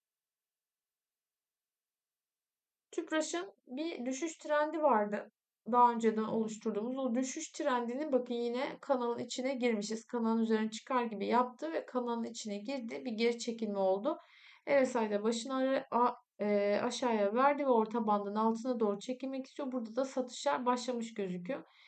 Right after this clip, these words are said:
Yine burada, e, geri çekilmelerle birlikte bakın önce bir, e, kanalın orta bandını deneyecektir. Orada yüz yirmi sekizler var.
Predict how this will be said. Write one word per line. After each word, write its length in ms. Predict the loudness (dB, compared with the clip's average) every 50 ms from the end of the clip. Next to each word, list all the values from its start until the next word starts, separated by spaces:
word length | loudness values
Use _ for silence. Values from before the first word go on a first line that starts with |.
| -20 -20 -20 -20 _ _ -8
Yine 260 | -4 -2 -2 0 0
burada, 480 | 0 0 4 6 6 6 6 2 -6 _ _ _ _ _ _ -4
e, 420 | 0 0 2 2 4 6 6 6
geri 360 | 4 4 2 2 2 0 -2
çekilmelerle 760 | -4 -6 -6 -4 -4 -2 0 2 4 6 6 4 4 2 2 0
birlikte 680 | 0 0 0 -2 -4 -4 -4 -4 -4 -4 -4 -6 -6 -6
bakın 240 | -6 -6 -6 -8 -8
önce 320 | -6 -4 -4 -2 -2 -2
bir, 180 | -2 -2 -4 -6 -10 -6
e, 240 | -2 0 0 0 0
kanalın 520 | -2 -4 -4 -2 0 0 0 0 0 -2
orta 360 | -2 -2 -2 -2 -2 -2 2 4
bandını 480 | 6 6 6 4 2 0 0 0 0
deneyecektir. 560 | 0 0 0 -2 -2 -4 -4 -6 -4 -4 -4
Orada 300 | -2 -2 -2 -2 0 2
yüz 240 | 2 2 2 0 -2
yirmi 240 | -4 -4 -4 -4 -4
sekizler 560 | -4 -6 -6 -6 -6 -4 0 2 4 4 4
var. 260 | 2 2 0 -2 -2